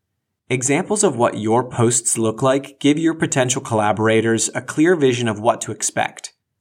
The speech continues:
Of course, they will have done their research into your brand and content, but you want to highlight your best posts. You should always include images in your kit.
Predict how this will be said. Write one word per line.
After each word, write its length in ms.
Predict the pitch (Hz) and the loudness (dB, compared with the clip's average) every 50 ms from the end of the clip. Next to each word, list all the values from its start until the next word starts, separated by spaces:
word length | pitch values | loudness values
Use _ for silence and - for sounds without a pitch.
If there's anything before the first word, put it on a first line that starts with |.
| _ _ | _ _
Of 160 | 139 139 139 135 | 0 0 0 -2
course, 380 | - - 175 180 185 180 - | -4 -2 0 0 2 0 0
they 160 | - 135 127 | 0 2 4
will 140 | 131 135 139 | 4 4 4
have 220 | 139 151 151 143 123 | 2 0 -4 -4 -2
done 260 | - 120 117 120 135 | 0 0 2 2 2
their 160 | 143 151 156 | 2 2 2
research 500 | 131 120 117 107 - - 113 110 110 - | 2 0 0 0 0 0 0 0 0 0
into 160 | 120 113 110 | 0 0 2
your 220 | 107 104 104 107 101 | 2 2 2 2 0
brand 400 | 92 - 117 113 117 127 131 147 | 0 0 2 2 2 2 2 2
and 120 | 147 143 | 0 0
content, 640 | - - 110 104 104 98 - 117 107 117 131 - - | -2 -2 -2 -2 -2 -4 -2 -2 -2 -2 -4 -4 0
but 300 | 151 139 135 107 101 120 | 0 2 2 0 -6 -4
you 140 | 123 147 165 | 0 2 2
want 180 | 190 196 196 | 2 2 2
to 60 | 208 | 0
highlight 500 | 190 202 - - 165 175 165 143 120 110 | -2 -2 -2 -2 -2 0 0 0 0 0
your 160 | 98 110 113 107 | 0 -2 -2 -2
best 400 | - - 123 - - - - - | 0 0 0 0 0 -4 -8 -6
posts. 720 | - 131 123 120 - - - - - - - - - _ _ _ _ _ _ _ _ _ _ _ _ _ | -2 -2 -2 -2 -2 -6 -8 -6 -6 -6 -8 -8 -10 _ _ _ _ _ _ _ _ _ _ _ _ _
You 200 | - 139 190 220 | -2 0 0 0
should 260 | - - - 285 - | 2 2 2 2 0
always 500 | - - 117 120 117 117 120 120 120 120 | 2 2 2 4 4 6 4 4 2 2
include 680 | - 127 123 113 - - - 131 127 120 113 101 - - | -2 -4 -4 -4 -6 -2 0 2 2 4 2 0 0 0
images 460 | 131 127 123 117 101 104 101 98 - | 2 2 4 2 2 2 0 -2 -2
in 180 | - 123 120 110 | -4 -2 -2 -2
your 140 | 101 101 | -2 -4
kit. 440 | 101 - - - - - - - - | -6 -8 -8 -8 -8 -8 -10 -16 -18